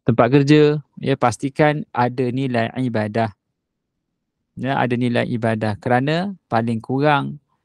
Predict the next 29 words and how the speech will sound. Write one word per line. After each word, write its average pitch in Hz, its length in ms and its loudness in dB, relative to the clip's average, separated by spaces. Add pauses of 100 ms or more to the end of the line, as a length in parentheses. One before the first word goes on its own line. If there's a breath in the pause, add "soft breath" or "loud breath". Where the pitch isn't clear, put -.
kita 123 320 -4
boleh 117 320 -2
berzikir. 127 560 0
Kalau 123 240 0
dah 123 80 2
majlis 117 400 0
tu, 131 320 -6
majlis 123 400 0
tari 120 320 0
menari, 123 560 -6 (400 soft breath)
joget 123 320 2
lambak, 123 480 2
ah, 98 240 -2
payah 107 400 -2
macam 113 160 -4
tu, 156 180 -4 (220)
ya. 135 240 -4 (320)
Kita 123 320 0
nak 117 160 2
berada 120 320 4
di 120 160 0
majlis 117 480 0
yang 113 80 -2
senang, 135 560 -2
kita 123 320 -2
nak, 123 240 -2 (320)
kalau 156 320 2
berlaku 151 320 -4
kematian, 185 720 -4